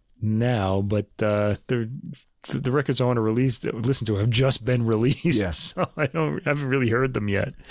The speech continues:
Speaker 1: Not only that, it's too early in the year, and, uh, we'll, we'll talk about our strictness as far, our rules for listening to Christmas music, I think, uh,
Speaker 2: In
Speaker 1: maybe
Speaker 2: that
Speaker 1: on that
Speaker 2: episode.
Speaker 1: episode.
Speaker 2: Yeah.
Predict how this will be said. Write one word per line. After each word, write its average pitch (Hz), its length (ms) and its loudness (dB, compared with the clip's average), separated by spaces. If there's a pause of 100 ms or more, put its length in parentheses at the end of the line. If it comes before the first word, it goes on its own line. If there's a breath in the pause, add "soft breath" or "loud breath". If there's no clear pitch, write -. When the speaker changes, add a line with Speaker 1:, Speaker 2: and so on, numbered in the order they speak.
(420 loud breath)
Speaker 1:
Not 160 100 2
only 151 140 2
that, 127 160 2
it's 113 120 0
too 120 160 0
early 117 220 2
in 107 80 0
the 104 80 2
year, 104 260 2
and, 98 240 0
uh, 98 320 0
we'll, 135 140 -2
we'll 120 160 0
talk 117 220 0
about 104 200 0
our 98 140 0
strictness - 540 -2
as 98 120 0
far, - 160 -4
our 104 160 0
rules 113 480 2
for - 140 -2
listening 101 340 -2
to 101 80 -2
Christmas 104 440 -2
music, 98 360 0
I 98 80 0
think, 98 340 -4
uh, 95 200 -2 (500 loud breath)
Speaker 2:
In - 60 0
Speaker 1:
maybe 202 140 4
Speaker 2:
that 113 80 4
Speaker 1:
on 101 100 2
that 98 160 0
Speaker 2:
episode. 95 100 0 (300)
Speaker 1:
episode. 101 60 -4
Speaker 2:
Yeah. 73 240 -2